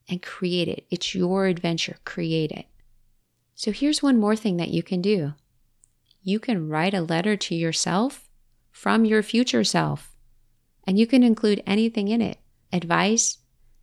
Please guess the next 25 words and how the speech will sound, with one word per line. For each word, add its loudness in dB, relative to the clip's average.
instructions -2
on -2
what -4
to -2
start 0
or -2
stop, -4
navigational 0
pointers 0
for -2
the -4
journey, 0
pieces 2
of 2
inspiration. 0
Two 4
awesome 2
things 2
are 2
gonna 0
come -4
out 0
of -6
it. -8
One 2